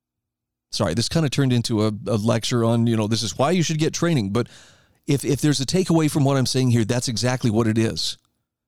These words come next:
I know a lot of people who buy guns, collect guns. "Oh, yes, yeah, I got this huge room filled with them," and so forth. That's great. What kind of training do you have? And if the answer is, "Well, who needs training?"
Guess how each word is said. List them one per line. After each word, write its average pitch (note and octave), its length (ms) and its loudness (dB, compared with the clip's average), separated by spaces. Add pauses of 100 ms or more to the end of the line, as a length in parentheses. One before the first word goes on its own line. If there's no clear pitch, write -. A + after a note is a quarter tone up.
(920)
I G#2 60 2
know B2 120 4
a - 20 4
lot C#3 200 2
of C3+ 40 -8
people C#3 240 0
who C#3+ 80 2
buy B2 220 0
guns, C3 320 2
collect - 380 -2
guns. B2 360 0
"Oh, F3+ 180 2
yes, D#3+ 280 2
yeah, D3 140 2
I D#3+ 80 2
got D3 160 0
this C#3 160 -4 (180)
huge D4 380 2
room A3 380 2
filled C#4+ 380 0
with G#3+ 120 2
them," E3 160 2
and C#3 100 0
so E3 160 0
forth. B2+ 200 -2
That's C3 160 -2
great. G3 280 -2 (720)
What E3 160 0
kind B3+ 160 0
of A3+ 40 2
training A3 340 2
do A2+ 100 2
you A2 100 2
have? - 420 -6 (1000)
And B2 80 0
if A#2+ 80 -4
the C3 120 2
answer C#3 260 0
is, A#2 120 0
"Well, B2 320 2
who F3 140 4
needs F3 260 0
training?" F#3 460 0